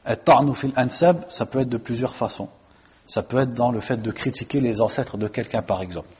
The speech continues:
en disant, voilà, tes pères, ils étaient comme ci, tes ancêtres, ils étaient comme ça, et cetera. Et ça peut être aussi en remettant en cause son origine, en disant, par exemple, ton père, c'est pas ton père, ou, euh, et cetera, ou alors t'es pas le fils de ta mère, et cetera, et cetera.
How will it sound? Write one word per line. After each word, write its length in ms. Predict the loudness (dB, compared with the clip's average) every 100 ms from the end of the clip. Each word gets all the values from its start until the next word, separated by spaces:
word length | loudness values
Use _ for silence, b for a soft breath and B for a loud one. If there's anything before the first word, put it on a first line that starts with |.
| _ -10
en 100 | -8
disant, 300 | -6 0 0
voilà, 320 | 0 0 -2
tes 180 | -4 -12
pères, 240 | -6 -6
ils 140 | -6 -10
étaient 160 | -14
comme 240 | -12 -10 -10
ci, 180 | -12 -8
tes 180 | -8
ancêtres, 360 | -8 -10 -12 -12
ils 100 | -12
étaient 140 | -12
comme 220 | -10 -10 -8
ça, 160 | -8 -10
et 100 | -12
cetera. 400 | -10 -6 -6 -8 -16 B B B B B B
Et 80 | -4
ça 180 | 2 2
peut 140 | 4
être 180 | 0 0
aussi 240 | -2 0 4
en 180 | 4 4
remettant 540 | 4 4 2 2 2
en 160 | 2 -4
cause 480 | 0 0 0 -6 -14 _ -12
son 220 | -4 -2
origine, 440 | 2 0 0 -4 -10 -20 _ _ _ -8
en 100 | -6
disant, 260 | -4 -2 0
par 160 | 0
exemple, 160 | -2 -4
ton 120 | -6
père, 220 | -4 -6
c'est 180 | -6 -10
pas 100 | -8
ton 180 | -8 -10
père, 360 | -6 -4 -4 -10 b b b -10
ou, 160 | -4
euh, 240 | -2 -4 -8
et 120 | -10
cetera, 360 | -12 -12 -8 -6
ou 160 | -6
alors 240 | -4 -4 -6
t'es 120 | -10
pas 120 | -10
le 40 | -10
fils 200 | -10 -10
de 80 |
ta 200 | -8 -6
mère, 200 | -6 -8
et 40 | -8
cetera, 320 | -12 -12 -12
et 80 | -12
cetera. 280 | -14 -18